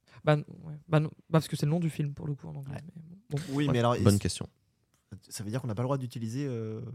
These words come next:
Speaker 3: le, la phrase Woman in Black ? Enfin,
Speaker 1: Dame en
Speaker 3: c'est
Speaker 1: noir.
Speaker 3: sous
Speaker 4: Oui,
Speaker 3: licence.
Speaker 4: peut-être
Speaker 2: Alors,
Speaker 4: que,
Speaker 2: euh, en
Speaker 4: peut-être.
Speaker 2: fait, Woman in Black et, et, euh, w-, White, euh, Woman in White, c'est des concepts un peu qui existent de manière générale. C'est-à-dire que la femme blanche, c'est une sorte de mythe
Speaker 1: Ah.
Speaker 2: d'un,
Speaker 4: Ah oui,
Speaker 2: d'un
Speaker 4: oui,
Speaker 2: esprit
Speaker 4: peut-être, ouais.
Speaker 2: aussi
Speaker 4: Mhm.
Speaker 2: qui existe.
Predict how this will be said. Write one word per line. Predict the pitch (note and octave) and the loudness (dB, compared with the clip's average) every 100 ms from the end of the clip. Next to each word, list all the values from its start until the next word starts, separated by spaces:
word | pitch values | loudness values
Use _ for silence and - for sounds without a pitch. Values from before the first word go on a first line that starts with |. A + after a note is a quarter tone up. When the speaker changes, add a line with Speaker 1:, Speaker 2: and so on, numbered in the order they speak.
| D#3+ - _ | -14 -18 _
Speaker 3:
le, | G2+ G#2+ - - - | -12 -12 -12 -16 -14
la | G2+ | -12
phrase | - C3+ | -6 -6
Woman | A#2 C3 B2+ C3+ | 0 0 0 -2
in | |
Black ? | C3 E3+ - _ _ | -4 -6 -10 _ _
Enfin, | F3 | -2
Speaker 1:
Dame | E3+ D#3+ | 0 2
en | D#3+ | 2
Speaker 3:
c'est | |
Speaker 1:
noir. | D#3+ D#3 | 4 8
Speaker 3:
sous | |
Speaker 4:
Oui, | C#3 | 8
Speaker 3:
licence. | E3+ A#2 | 8 8
Speaker 4:
peut-être | B2 A#2 | 6 6
Speaker 2:
Alors, | B2 A#2 | 4 4
Speaker 4:
que, | |
Speaker 2:
euh, | G2 F#2+ F2+ - | 4 4 2 0
en | C3 | 0
Speaker 4:
peut-être. | D3 E3+ - | 2 0 0
Speaker 2:
fait, | |
Woman | A#2 B2 C#3 C#3 | 2 6 6 6
in | C3 | 6
Black | C3 C#3 - | 4 0 -2
et, | - | -6
et, | - F#2+ F#2 | 0 2 4
euh, | F2 E2+ E2+ E2 E2 E2 F2+ - - | 2 2 0 0 0 -2 -6 -10 -6
w-, | G2+ - - | -6 -6 -12
White, | F#2+ A2 A2 - | 2 4 4 0
euh, | G#2 | 0
Woman | G2+ A2 A2+ | 4 6 8
in | A2 | 6
White, | G2+ A2+ D3 - - | 6 4 0 -4 -16
c'est | - - | -8 -2
des | F2 F2+ | 0 -2
concepts | - C3 B2+ C#3+ - G2+ | 0 2 2 0 -2 0
un | |
peu | F#2+ B2 | 0 -2
qui | B2 F#2 | 0 -2
existent | F2+ A#2 G#2+ | 0 0 2
de | |
manière | F#2 F#2 F2+ | 2 2 0
générale. | A2 G#2+ A2 | 2 2 2
C'est-à-dire | G2+ G2+ F#2 | -2 -6 -2
que | |
la | G2 | -2
femme | - A2 G#2 | 0 2 2
blanche, | A2+ B2+ - | 2 2 0
c'est | |
une | F#3 | 0
sorte | G2+ | 2
de | G2 F#2 | 4 6
mythe | G2+ B2 - - _ _ - | 6 4 0 -18 _ _ -12
Speaker 1:
Ah. | E3+ | -2
Speaker 2:
d'un, | E3+ - | 4 8
Speaker 4:
Ah | F#2 | 8
oui, | F#2 | 8
Speaker 2:
d'un | F#2+ | 8
Speaker 4:
oui, | A2 | 6
Speaker 2:
esprit | A2 F2 - | 4 0 4
Speaker 4:
peut-être, | B2 B2 | 6 6
ouais. | A#2+ | 4
Speaker 2:
aussi | G2 F#2 | 4 2
Speaker 4:
Mhm. | G2 | 2
Speaker 2:
qui | G2 | 2
existe. | F#2 A2+ | 0 -2